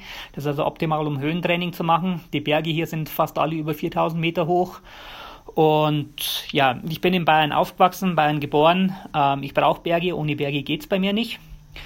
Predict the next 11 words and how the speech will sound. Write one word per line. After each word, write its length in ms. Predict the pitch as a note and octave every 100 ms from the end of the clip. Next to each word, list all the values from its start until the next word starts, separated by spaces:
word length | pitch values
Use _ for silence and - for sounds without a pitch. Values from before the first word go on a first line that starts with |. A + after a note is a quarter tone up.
| - - - -
Ähm, 500 | E3 D#3+ D#3+ D#3 C#3+ -
der 160 | D#3 C3
Hauptgrund, 800 | E3+ G3 - G3 A3 A3 - -
warum 300 | F3 F3 F#3+
dass 140 | G3
wir 100 | F3+
in 80 | F3+
die 80 | F3
U 120 | E3
S 120 | E3+
A 340 | - D#3+ E3+